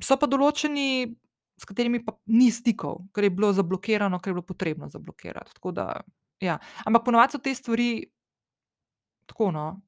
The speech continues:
ne bom rekla, da so se zgodile čez noč, ehm, en odnos se je štirideset plus let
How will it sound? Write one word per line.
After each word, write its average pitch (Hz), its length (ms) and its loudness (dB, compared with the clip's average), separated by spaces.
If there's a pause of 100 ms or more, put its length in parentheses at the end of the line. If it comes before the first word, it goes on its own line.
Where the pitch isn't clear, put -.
ne 202 340 -4
bom 220 140 2
rekla, 196 260 -2
da 180 80 -8
so - 160 -14
se 185 240 -4
zgodile 185 420 0
čez 170 200 -8
noč, - 500 -4 (160)
ehm, 175 540 -6 (580)
en 202 160 2
odnos 185 380 0
se 190 100 0
je 175 200 2 (1160)
štirideset 185 500 -2
plus 190 300 -4
let - 380 -6